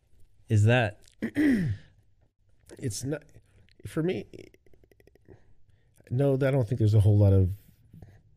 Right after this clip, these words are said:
Speaker 2: room for that.
Speaker 1: Yeah.
Speaker 2: It's, I think it's because I f-, it, it's deeper for me. It's,
Speaker 1: Mm-hmm.
Speaker 2: I feel like, like, like you said, yeah,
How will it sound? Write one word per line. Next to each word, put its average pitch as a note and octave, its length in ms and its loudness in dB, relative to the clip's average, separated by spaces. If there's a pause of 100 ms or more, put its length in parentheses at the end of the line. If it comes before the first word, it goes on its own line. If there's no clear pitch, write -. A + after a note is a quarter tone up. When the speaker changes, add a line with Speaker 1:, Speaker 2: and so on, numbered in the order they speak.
(120)
Speaker 2:
room F#2+ 300 4 (140)
for E2+ 120 -6
that. E2 300 -4
Speaker 1:
Yeah. G2 280 6 (220)
Speaker 2:
It's, A#2+ 300 -4 (380)
I C3+ 120 2
think D3+ 240 0
it's C#3+ 140 -2
because C#3 580 0 (200)
I A#2 60 -2
f-, - 300 -8 (840)
it, A2+ 200 -4
it's G#2+ 320 -4
deeper A#2+ 460 -2
for G2 180 2
me. E2 380 0
It's, F#2 380 -2 (340)
Speaker 1:
Mm-hmm. G2 160 2
Speaker 2:
I B2 320 4
feel F#2+ 800 2 (720)
like, A#2+ 300 0
like, B2 260 0 (320)
like A2 160 2
you A#2 100 4
said, G#2+ 220 4
yeah, G#2 160 8